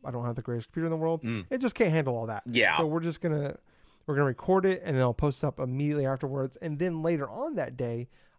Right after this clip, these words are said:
Speaker 1: um, we're gonna, b-, right afterwards, when it gets over, we're gonna upload that, upload the podcast, then record a podcast, uh,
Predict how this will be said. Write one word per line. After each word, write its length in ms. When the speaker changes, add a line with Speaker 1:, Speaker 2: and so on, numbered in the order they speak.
Speaker 1:
um, 500
we're 140
gonna, 120
b-, 80
right 260
afterwards, 480
when 120
it 60
gets 200
over, 240
we're 140
gonna 180
upload 400
that, 360
upload 260
the 60
podcast, 520
then 160
record 560
a 80
podcast, 540
uh, 360